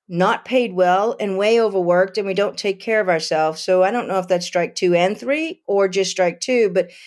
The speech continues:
the bottom line is I feel like we're kinda striking out before we ever get started. And so, and then we come into this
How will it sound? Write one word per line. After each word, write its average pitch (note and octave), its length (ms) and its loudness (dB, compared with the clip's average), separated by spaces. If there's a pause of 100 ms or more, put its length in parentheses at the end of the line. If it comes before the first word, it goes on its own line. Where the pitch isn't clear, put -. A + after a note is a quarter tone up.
(220)
the - 80 -8
bottom D4 360 0
line A3 280 -2
is A3 160 0
I F#3+ 100 0
feel G3+ 220 -2
like F#4+ 220 0
we're F3+ 120 0
kinda G#3 280 -8
striking E3+ 380 -2
out D#3+ 160 -2
before E3+ 240 -2
we D#3+ 160 0
ever D3+ 140 0
get C#3+ 160 -2
started. A#3 460 0
And F3 160 2
so, F#3 140 -2
and G3 160 0
then A#3 120 0
we D#4+ 100 -6
come A#3 220 -2
into G#3+ 240 -4
this F#3+ 280 -2